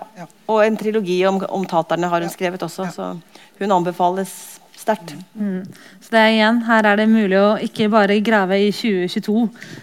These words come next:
Speaker 3: eh, for å lære noe om Norge slik det er og har vært, men vi kan også gå litt tilbake i tid og bli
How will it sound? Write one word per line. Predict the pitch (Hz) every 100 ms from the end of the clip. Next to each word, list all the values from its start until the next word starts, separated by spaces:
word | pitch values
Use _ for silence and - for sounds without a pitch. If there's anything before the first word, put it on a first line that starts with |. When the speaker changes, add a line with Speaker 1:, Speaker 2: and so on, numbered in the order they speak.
| - -
Speaker 3:
eh, | 208 208 208 208
for | - 208
å | 208
lære | 226 214 180 185
noe | 208 220
om | 214 208 208 214 - - 220
Norge | 226 202 185 202
slik | 214 196
det | -
er | 202 220 226
og | 214
har | 208 208
vært, | 277 294 240
men | 226
vi |
kan | 226
også | 226 - - 214 185
gå | 170 170 175 _ - - - - - _ -
litt | 202 - - -
tilbake | - 190 170 170 165 - 202 196 190
i |
tid | - 190 175 -
og | 196
bli | 170 175 190